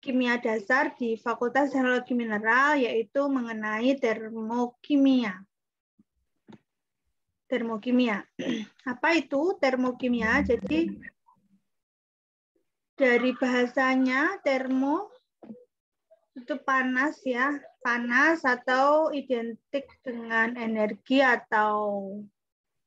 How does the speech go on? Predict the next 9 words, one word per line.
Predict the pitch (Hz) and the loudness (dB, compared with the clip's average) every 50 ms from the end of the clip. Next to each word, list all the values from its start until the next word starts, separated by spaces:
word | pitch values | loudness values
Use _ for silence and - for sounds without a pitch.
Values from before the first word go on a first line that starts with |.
| _ _ _ _ - | _ _ _ _ -2
kalor | 214 220 220 220 226 240 277 285 294 269 | 0 2 2 2 2 2 2 0 0 -2
ya. | 220 220 226 262 - - _ - - - - - - 220 - - _ _ _ _ _ _ _ _ _ _ _ _ _ _ _ _ _ _ _ _ _ _ _ _ _ _ _ _ _ _ _ _ _ | 0 0 0 0 -2 -14 _ -20 -20 -18 -8 -4 -2 -2 -2 -4 _ _ _ _ _ _ _ _ _ _ _ _ _ _ _ _ _ _ _ _ _ _ _ _ _ _ _ _ _ _ _ _ _
Panas | - 285 302 302 311 330 359 392 392 381 - - - - _ _ _ _ _ _ _ _ _ _ _ - | -6 0 2 4 4 6 6 4 2 0 -2 -10 -20 -20 _ _ _ _ _ _ _ _ _ _ _ -4
yang | 277 269 269 277 311 330 359 359 359 359 359 359 359 359 359 359 349 349 349 349 359 359 339 330 339 - - | 0 2 4 4 4 2 0 -2 -2 -2 0 0 0 0 0 -2 -2 -4 -6 -6 -8 -8 -8 -8 -10 -6 -2
mengikuti | 339 339 349 359 349 330 - - 339 330 269 _ - 330 349 349 349 359 359 359 349 330 | 0 2 2 2 0 -2 -4 -2 -2 -2 -2 _ 0 2 2 4 4 4 2 2 0 2
reaksi | 311 294 285 285 277 277 - - - 320 269 - | 2 2 2 2 0 -2 -4 -6 -4 -6 -4 -6
kimia. | - 277 269 269 269 262 247 220 202 196 196 202 202 _ - 240 | -6 -2 0 0 2 0 0 -2 -4 -8 -10 -12 -16 _ -6 -6
Jadi | 214 233 277 277 | -4 -2 -2 0
termokimia | - 262 247 247 254 247 247 254 262 247 247 240 240 240 | 0 0 0 0 0 -2 -2 -4 -2 -2 0 0 0 -2